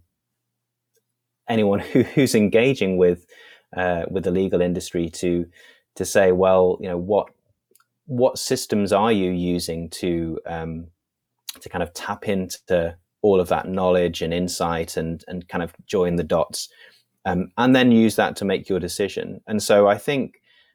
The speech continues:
you know, that pressure around expectation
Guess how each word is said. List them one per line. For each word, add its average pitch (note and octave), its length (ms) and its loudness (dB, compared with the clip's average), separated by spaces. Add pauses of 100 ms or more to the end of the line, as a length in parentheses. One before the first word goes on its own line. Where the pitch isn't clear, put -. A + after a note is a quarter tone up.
(340)
you G#2 80 -4
know, F2+ 140 -4
that A2+ 440 -2 (420)
pressure G#2 440 -2
around F2+ 680 -2 (640)
expectation - 1000 -8